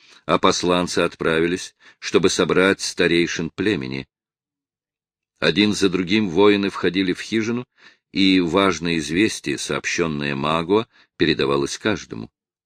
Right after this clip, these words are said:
Все встречали его с изумлением. Новость передавалась из уст в уста, и вскоре во всем лагере поднялось сильное волнение. Женщины бросили работу, стараясь уловить отдельные слова,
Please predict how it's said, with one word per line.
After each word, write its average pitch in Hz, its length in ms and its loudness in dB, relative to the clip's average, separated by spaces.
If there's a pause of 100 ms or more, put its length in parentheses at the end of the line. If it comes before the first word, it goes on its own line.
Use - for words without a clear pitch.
(380)
Все - 480 2
встречали 92 680 0
его 87 220 2
с - 120 -6
изумлением. 71 680 -4 (680)
Новость 92 560 2
передавалась 85 800 2
из 76 260 -6
уст 87 280 -4
в 67 80 -8
уста, 127 500 -2 (300)
и 101 120 2
вскоре 123 380 4
во 113 100 4
всем 110 220 -2
лагере 104 400 2
поднялось 98 520 2
сильное 104 520 -2
волнение. 80 640 0 (500)
Женщины 104 600 4
бросили 98 420 4
работу, 98 460 2
стараясь 98 520 0
уловить 95 640 0 (300)
отдельные 95 680 4
слова, 92 500 2